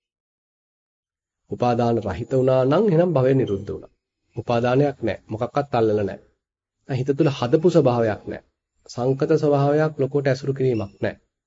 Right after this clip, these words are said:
හිත සංසුන්, හිත නිශ්ශබ්දයි, භව තත්ත්වයක් නැහැ.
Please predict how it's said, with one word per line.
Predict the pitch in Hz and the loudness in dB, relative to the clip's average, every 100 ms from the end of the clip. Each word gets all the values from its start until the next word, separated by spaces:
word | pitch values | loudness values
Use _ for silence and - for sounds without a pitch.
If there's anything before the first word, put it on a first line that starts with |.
| _ _ _ _ _ _ | _ _ _ _ _ _
හිත | 165 | -4
සංසුන්, | 160 160 160 156 131 147 - _ _ _ | -2 2 2 4 2 0 -6 _ _ _
හිත | - | -2
නිශ්ශබ්දයි, | 131 127 - 123 110 107 127 139 - _ _ - - | 0 0 0 -2 0 -2 -2 -4 -14 _ _ -16 -16
භව | - 131 131 | -2 0 0
තත්ත්වයක් | 127 - 131 120 | -2 0 0 0
නැහැ. | - 107 127 139 - | -2 -2 -2 -6 -18